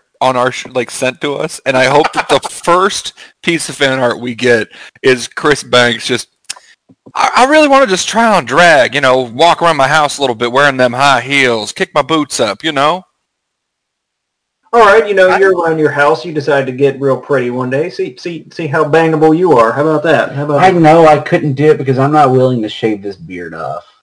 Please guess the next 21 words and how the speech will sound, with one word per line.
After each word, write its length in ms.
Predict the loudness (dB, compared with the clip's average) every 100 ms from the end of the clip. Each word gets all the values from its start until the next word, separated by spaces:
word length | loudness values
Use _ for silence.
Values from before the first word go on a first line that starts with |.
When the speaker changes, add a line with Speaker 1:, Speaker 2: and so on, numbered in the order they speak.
| _ _ _ _ 0
Speaker 1:
That's 260 | 2 2
my 160 | 0 2
only 280 | 2 0 -4
h-, 120 | -6
hang 280 | -4 -4 0
up, 220 | -2 -2 -4
but 160 | 0 2
I 80 | 2
have 240 | 2 2
Speaker 4:
I've 60 | 2
Speaker 1:
done 220 | 0 0
that 60 |
in 60 | 2
the 340 | 2 2 -4 -4
Speaker 4:
I 40 |
Speaker 1:
past. 120 | 0
Speaker 4:
know 100 | 2 4
I 100 | 2 -2
couldn't 260 | -2 -2
do 220 | 0 0
it. 240 | 0 -4